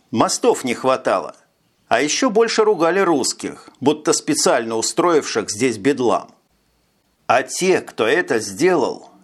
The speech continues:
ещё отстреливались в цитадели. Лежали около своих бетонных укреплений и на улицах Бреста, уже безучастные ко всему, но так и не побеждённые в день двадцать второго июня сорок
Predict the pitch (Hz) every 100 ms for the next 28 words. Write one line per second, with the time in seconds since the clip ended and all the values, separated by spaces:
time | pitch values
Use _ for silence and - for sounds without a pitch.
0 | - 107 120 - 202 190 - 143 175 170
1 | 151 156 147 - 139 120 113 113 107 85
2 | - _ _ _ _ _ - 92 123 123
3 | 180 180 147 151 156 - 139 147 107 131
4 | 156 170 165 147 - 143 135 127 123 131
5 | 160 165 160 147 - 127 123 165 170 -
6 | 156 123 120 143 127 - - - _ _
7 | _ _ - 123 220 196 175 185 214 196
8 | - 123 107 - 104 - 123 143 185 -
9 | _ _ _ 73 110 233 - 170 - 143
10 | 135 117 120 107 101 90 85 165 147 113
11 | 85 - _ _ _ _ - 76 85 131
12 | 196 175 110 165 170 - 139 - 123 123
13 | 127 107 90 85 90 165 170 156 143 -
14 | _ _ - - 135 151 151 -